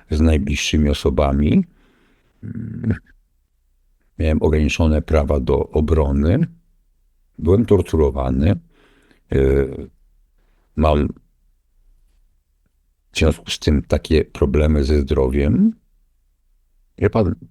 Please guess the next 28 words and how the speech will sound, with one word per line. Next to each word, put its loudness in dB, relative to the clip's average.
też -8
mi 4
było 2
bardzo 2
smutno 0
i -4
bardzo 2
niefajnie. 0
I -10
skoro 0
pan 2
wychodzi 2
i -4
pan 0
do 0
całej 4
Polski, 0
pan 0
jako 0
człowiek, 2
który 0
oczekujemy 2
od -2
pana, -2
że -4
to -2
pan 2
będzie, 0